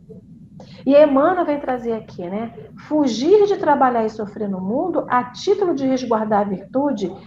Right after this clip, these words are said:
é abraçar o egoísmo mascarando de santidade." A gente pode dizer assim,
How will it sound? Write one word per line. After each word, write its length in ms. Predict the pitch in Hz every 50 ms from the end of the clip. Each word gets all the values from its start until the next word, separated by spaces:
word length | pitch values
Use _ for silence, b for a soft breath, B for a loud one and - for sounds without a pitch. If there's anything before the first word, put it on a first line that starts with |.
| B B B -
é 120 | 220 226
abraçar 540 | 220 220 214 220 214 214 214 - 240 220 214
o 40 | 214
egoísmo 540 | 214 214 214 202 196 202 214 208 226 226
mascarando 600 | 226 214 214 - - - 226 214 190 180 175 190 202
de 80 | 196
santidade." 800 | - 175 190 190 190 - - 202 190 - - - - - - - - - 1077 - - - - - - - - - - B B B B B B
A 80 | - 202
gente 260 | 202 214 208 208 -
pode 200 | - 190 196 190
dizer 120 | 190 190
assim, 340 | 190 190 - - 202 185 180